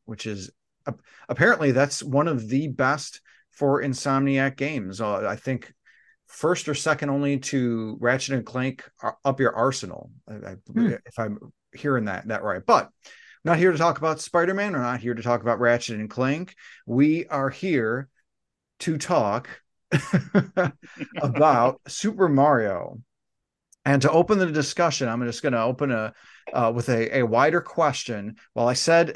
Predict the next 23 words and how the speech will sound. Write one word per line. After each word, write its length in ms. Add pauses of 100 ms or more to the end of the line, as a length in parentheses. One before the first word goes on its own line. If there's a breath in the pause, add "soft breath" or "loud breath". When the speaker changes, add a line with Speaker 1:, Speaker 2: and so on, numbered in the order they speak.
Speaker 1:
that 320
the 480
main 400
topic, 440
of 100
course, 240
is 100
gonna 140
be 80
about 260
Mario 340
games 380
with, 140 (420 soft breath)
within 240
the 80
first 380
ten 180
or 60
fifteen 400
years 360
of 380
them 180
releasing, 760